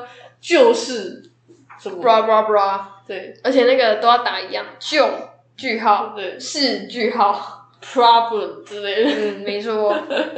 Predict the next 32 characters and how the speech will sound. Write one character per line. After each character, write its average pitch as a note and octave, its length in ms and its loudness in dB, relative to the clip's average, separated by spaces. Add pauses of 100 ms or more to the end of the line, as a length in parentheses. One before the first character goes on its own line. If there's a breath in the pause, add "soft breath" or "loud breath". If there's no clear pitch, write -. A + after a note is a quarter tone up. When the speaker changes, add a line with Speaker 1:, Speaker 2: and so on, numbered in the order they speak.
Speaker 1:
<laughs> - 580 -16
Speaker 2:
Yep。 A#3+ 300 2 (460)
Speaker 1:
可 D4 100 2
我 G4 140 6
觉 C4 100 4
得 B3 200 4
其-， C4 240 -12
其 B3 180 -6
实 C4+ 80 -2
也 B3 100 4
不 - 80 -4
用 A3 140 -6
特 A#3 220 -2
别 F#3 240 -6
聊， A2 280 -6
但 A#3 240 -2
只 G#3 140 -8
是 B3 80 -2
说， B3 260 0
因 B3+ 60 -4
为 C#4 180 0
我 G#3+ 140 -2
们 G#3 140 -8
今 - 20 -6
天 A3+ 140 -2
现 A3+ 80 -8
在 B3 300 2
录 A#3+ 220 -4
音 A#3 140 -6
的 A3 80 -4
时 F#3 280 -12
间， G3 380 -10